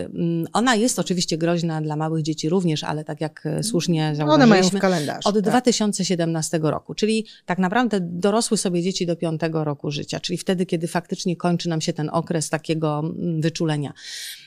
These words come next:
Speaker 1: I oprócz oczywiście zakażeń układu oddechowego, które dominują u dorosłych i o których pewnie za chwilę powiemy,
Speaker 2: Mhm.
Speaker 1: to u małych dzieci, e, to były przede wszystkim ciężkie zakażenia w postaci sepsy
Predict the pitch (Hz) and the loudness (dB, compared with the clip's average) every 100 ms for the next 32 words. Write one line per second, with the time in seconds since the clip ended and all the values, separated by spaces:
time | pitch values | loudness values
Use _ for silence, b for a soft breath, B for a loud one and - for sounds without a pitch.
0 | B - 196 - 220 294 277 175 - 175 | B 0 0 4 2 4 4 2 0 0
1 | - 170 170 185 185 180 165 180 170 165 | 2 0 2 0 0 0 -2 -2 0 0
2 | 165 165 165 185 180 165 - 170 165 175 | 0 -2 0 0 0 -2 -2 -2 0 0
3 | 180 185 220 185 175 170 196 - 165 165 | 2 2 0 0 0 0 0 -2 -2 -2
4 | 156 170 165 151 - 165 165 156 156 175 | -2 0 0 -2 -4 0 2 2 0 -2
5 | 165 170 160 143 160 170 190 196 294 B | -2 0 0 2 2 4 2 0 -2 B
6 | - 196 196 190 220 208 175 190 190 220 | -6 -2 0 2 2 2 0 -2 0 0
7 | 220 - 170 170 175 175 196 - 165 170 | -2 -4 -4 -2 -2 -2 -2 -4 -6 -4
8 | - 180 170 180 180 185 165 156 151 165 | -4 -2 -2 -2 -2 -2 -4 -4 -4 -2
9 | 180 - - - 165 160 - 160 - - | -4 -6 -8 -4 -4 -4 -6 -8 -8 -6
10 | 143 - - 208 | -6 -4 -2 -2